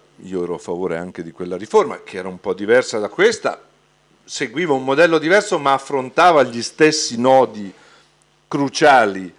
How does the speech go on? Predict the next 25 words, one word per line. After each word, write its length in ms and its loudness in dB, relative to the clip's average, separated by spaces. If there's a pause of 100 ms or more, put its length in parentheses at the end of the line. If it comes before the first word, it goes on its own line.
(260)
in 200 -10
termini 320 0
di 120 -10
maggiore 400 -4
efficienza, 600 0
riduceva 580 2
il 60 4
numero 200 2
dei 100 6
parlamentari, 920 2 (320)
differenziava 1400 4
il 120 -4
ruolo 360 6
tra 200 2
le 120 0
due 140 -2
Camere 320 0
in 80 -4
modo 260 -2
diverso 560 -4
da 160 -8
quello 380 -10
che 160 -18
fa 200 -14
questa, 520 -16